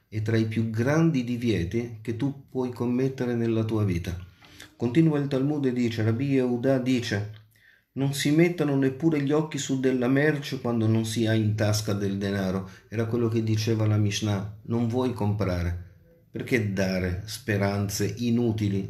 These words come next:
ad una persona che spera di vendere quando non ha nulla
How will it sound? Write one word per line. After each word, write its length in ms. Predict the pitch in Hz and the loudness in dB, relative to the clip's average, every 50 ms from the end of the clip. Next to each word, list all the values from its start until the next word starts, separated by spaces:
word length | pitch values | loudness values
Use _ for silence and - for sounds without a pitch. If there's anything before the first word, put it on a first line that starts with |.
| - | -6
ad 180 | - 104 104 104 | -4 -2 -2 -2
una 200 | 107 101 101 101 | -2 -2 -2 -2
persona 460 | 101 104 95 - - 113 107 107 104 | -4 -4 -4 -4 -2 0 2 2 2
che 120 | 107 107 101 | 0 -2 -2
spera 520 | - - - - - 135 127 123 120 120 | -4 -4 -4 -4 0 0 2 2 2 0
di 140 | 104 104 101 | 0 0 -2
vendere 560 | 95 107 101 101 98 95 98 95 92 92 92 - - - - - | -2 0 -2 -2 -2 -2 -2 -2 -2 -4 -6 -10 -16 -20 -14 -6
quando 320 | - 117 120 120 113 113 | -2 0 2 2 4 4
non 240 | 113 113 113 113 113 | 4 4 4 2 2
ha 40 | 113 | 2
nulla 800 | 120 120 117 117 120 131 135 139 131 117 107 101 98 92 92 | 2 2 2 4 4 4 4 4 4 4 2 2 0 -2 -4